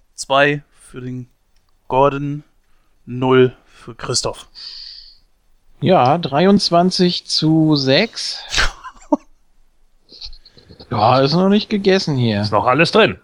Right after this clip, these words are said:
Speaker 2: <laughs> Geht's jetzt mit Chris weiter?
Speaker 1: Mhm.
Speaker 2: Mhm.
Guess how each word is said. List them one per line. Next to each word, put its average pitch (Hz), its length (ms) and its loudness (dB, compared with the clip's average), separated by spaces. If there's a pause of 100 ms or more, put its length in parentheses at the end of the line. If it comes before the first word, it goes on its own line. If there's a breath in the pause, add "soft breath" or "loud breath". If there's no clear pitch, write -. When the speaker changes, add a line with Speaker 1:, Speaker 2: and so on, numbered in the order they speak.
(220)
Speaker 2:
<laughs> - 1700 -4
Geht's 151 380 0
jetzt 175 140 0
mit 170 140 -2
Chris 170 260 2
weiter? 160 520 2 (280)
Speaker 1:
Mhm. 135 460 2 (220)
Speaker 2:
Mhm. 135 420 -2